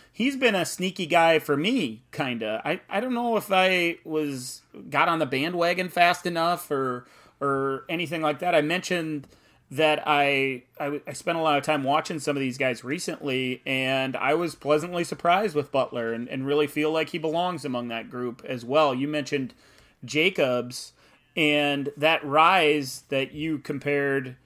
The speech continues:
uh, to Michel. I, you know, maybe it's because he wasn't used in that primary role at Alabama,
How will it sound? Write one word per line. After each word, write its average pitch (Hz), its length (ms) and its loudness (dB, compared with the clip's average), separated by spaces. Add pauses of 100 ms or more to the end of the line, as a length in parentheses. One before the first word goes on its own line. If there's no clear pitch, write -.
(420)
uh, 135 300 0
to 151 180 0
Michel. 135 960 2
I, 156 120 -4 (200)
you 180 140 -6
know, 170 400 0 (720)
maybe 190 260 0
it's 185 140 -2
because 160 300 0
he 160 60 -4
wasn't 151 300 2
used 147 380 0
in 139 100 -2
that 131 160 -2
primary 139 540 0
role 123 400 -2
at 117 80 0
Alabama, 120 840 0